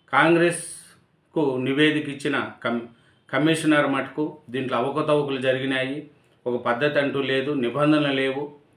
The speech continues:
అని కమిషన్ నివేదిక ఇచ్చారు. కాంగ్రెస్ వాళ్ళు అయితే "ఇదంతా కేసీఆర్ గారు, హరీష్ రావు గారు, బీఆర్ఎస్ గవర్నమెంటే చేసిందని" కాంగ్రెస్ వాళ్ళు అంటున్నారు. దీన్ని, ఈ కాళేశ్వరం ప్రాజెక్టు యొక్క అప్పు ఎంత,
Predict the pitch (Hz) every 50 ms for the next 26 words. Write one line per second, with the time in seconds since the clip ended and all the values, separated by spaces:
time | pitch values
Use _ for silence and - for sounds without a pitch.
0 | _ - 113 120 131 123 113 110 123 120 - - 147 120 127 131 127 - 131 120
1 | 120 117 120 123 123 120 117 120 110 104 - 123 117 120 151 - - _ _ _
2 | _ _ _ _ _ - 135 143 160 170 175 165 170 165 - 156 151 151 147 147
3 | 147 143 143 139 156 147 123 110 113 117 123 123 127 123 147 143 135 - 139 135
4 | 135 131 135 143 139 139 139 135 131 135 131 135 139 131 120 120 135 135 123 139
5 | 131 131 131 131 127 127 127 127 131 123 110 117 117 123 127 131 120 120 120 -
6 | 113 117 120 120 123 120 120 113 120 117 117 - 117 117 113 113 113 117 117 117
7 | 117 117 - _ _ _ _ _ _ _ _ _ _ - - 113 120 131 131 135
8 | 131 - 127 120 113 113 113 110 110 104 120 113 113 113 113 104 95 - _ _
9 | _ _ _ _ _ _ _ _ _ _ _ _ _ _ _ _ 135 143 156 160
10 | 160 156 151 139 131 131 139 143 - _ _ _ _ _ _ _ _ _ - 156
11 | 147 143 143 131 131 143 160 175 180 180 185 175 180 180 165 151 151 151 151 156
12 | 151 151 151 151 147 143 143 131 113 113 - - 175 165 151 147 131 - 139 -
13 | - -